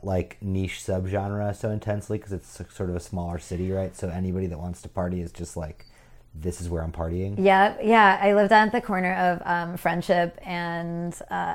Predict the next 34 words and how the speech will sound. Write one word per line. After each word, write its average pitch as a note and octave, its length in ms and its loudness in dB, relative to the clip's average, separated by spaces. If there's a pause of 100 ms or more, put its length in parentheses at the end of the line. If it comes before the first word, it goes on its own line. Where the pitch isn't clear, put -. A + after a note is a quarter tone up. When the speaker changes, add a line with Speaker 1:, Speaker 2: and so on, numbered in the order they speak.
(120)
Speaker 2:
Ella F3 380 2
Street. F3+ 560 0 (100)
<laughs> - 0 -
And G#3 240 4 (720)
I A#3+ 60 8
remember C#4 280 10
this, D#4 220 6 (420)
this G#3+ 140 2
one G#3 140 2
party. G3 180 6
We A#3 80 8
didn't C4 160 6
have, D#4 100 4
like, E4+ 140 4
any G#3 220 0
furniture D#3+ 880 0 (380)
in, F3 500 0 (160)
um, E3 320 -4
our E3 160 0
apartment, D#3+ 760 -2 (120)
and F3 360 0
I, F#3+ 120 6
it G3 180 6
was F#3+ 160 4
funny F#3+ 240 0
'cause, F3+ 100 2
like, E3+ 160 2
I F3+ 100 0
met F3 420 -2
people F3 720 0
after E3 500 0
many F#3 300 0
years F3 280 -2
later, E3 460 -2